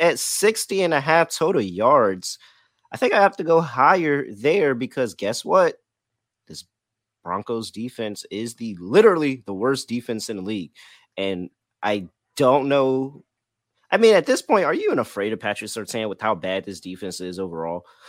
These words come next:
Like, Patrick Surtain, in my eyes, coming into the season was one of the best corners. Maybe not the best, but he was up there. Like, if it was a top five list, he was definitely in that top five somewhere. I mean, it's just brutal how bad they've been. So, Garrett Wilson,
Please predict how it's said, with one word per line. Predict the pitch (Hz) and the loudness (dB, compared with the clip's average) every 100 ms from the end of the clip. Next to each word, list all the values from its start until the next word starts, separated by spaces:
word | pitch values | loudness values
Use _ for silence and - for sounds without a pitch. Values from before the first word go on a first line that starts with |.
| 143 | 0
Like, | 147 139 | 2 4
Patrick | 220 370 | 2 2
Surtain, | - 147 - 131 120 | -2 -2 0 -2 0
in | 113 113 104 | -2 -4 -2
my | |
eyes, | 104 110 120 117 113 117 - _ | 0 2 2 0 -4 -8 -16 _
coming | 139 135 | -4 -2
into | 131 131 | -4 -6
the | 120 | -6
season | 143 131 113 | -4 -4 -4
was | 98 | -4
one | 113 117 | -4 -2
of | |
the | 101 | -4
best | 95 101 - | -4 -4 -4
corners. | 110 110 117 - _ | -6 -4 -6 -8 _
Maybe | 151 170 | -2 0
not | 131 104 | 0 0
the | 104 123 | -4 -2
best, | 127 127 | -2 0
but | 190 | -2
he | 240 | -2
was | 143 | 0
up | 123 101 | -2 -2
there. | 107 113 139 | -4 -4 -4
Like, | 123 | -4
if | 117 170 | -4 -4
it | |
was | 156 | -6
a | 127 | -4
top | 135 - | -4 -2
five | 127 120 98 | 0 0 0
list, | 98 - | -6 -6
he | 214 | -8
was | 120 | -4
definitely | 113 - 110 | -4 -4 -6
in | 101 | -6
that | 98 | -6
top | - 92 | -6 -8
five | - 87 87 | -6 -8 -6
somewhere. | 87 87 90 110 _ _ _ _ _ _ _ _ _ _ - | -10 -8 -10 -10 _ _ _ _ _ _ _ _ _ _ 2
I | 190 | 4
mean, | 156 139 | 6 2
it's | - | 0
just | 120 90 | -6 -6
brutal | 80 98 139 87 | -10 -6 -6 -6
how | 92 69 | -6 -8
bad | 69 92 117 | -6 -6 -6
they've | 76 76 | -10 -12
been. | 78 76 | -14 -12
So, | - 110 101 | -6 -4 -2
Garrett | 139 240 185 | 4 6 6
Wilson, | 135 131 127 123 | 4 2 -2 -6